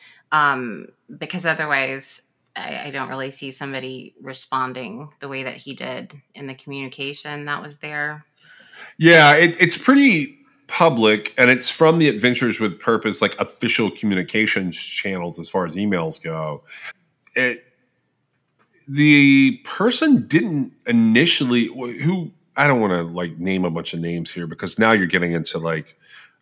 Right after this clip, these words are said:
Speaker 2: uh, there's
Speaker 1: It's just a
Speaker 2: victims of
Speaker 1: relative.
Speaker 2: sexual assault,
Speaker 1: Yeah.
Speaker 2: and there's a couple of different ones that have talked, and then there's at least one who hasn't talked.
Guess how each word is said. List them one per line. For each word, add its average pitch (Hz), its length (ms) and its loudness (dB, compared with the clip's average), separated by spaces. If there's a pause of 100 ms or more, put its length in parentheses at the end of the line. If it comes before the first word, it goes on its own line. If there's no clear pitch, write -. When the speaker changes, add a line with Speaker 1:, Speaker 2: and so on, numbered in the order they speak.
Speaker 2:
uh, - 200 -2 (600)
there's - 400 -4 (300)
Speaker 1:
It's 302 120 -6
just - 20 0
a - 40 2
Speaker 2:
victims - 320 -2
of 160 80 2
Speaker 1:
relative. 175 160 -2
Speaker 2:
sexual 92 480 0
assault, 87 480 2
Speaker 1:
Yeah. 80 200 -8
Speaker 2:
and 90 220 -4
there's 92 140 -4
a 90 60 -8
couple 95 360 -2
of 85 60 -2
different 87 320 -6
ones 87 400 -2
that 85 140 -4
have 80 180 -10
talked, - 580 -4 (460)
and 90 100 -2
then 92 100 2
there's 87 200 -2
at 87 100 -6
least 107 280 2
one 95 180 2
who 90 220 -6
hasn't 117 340 0
talked. - 460 -16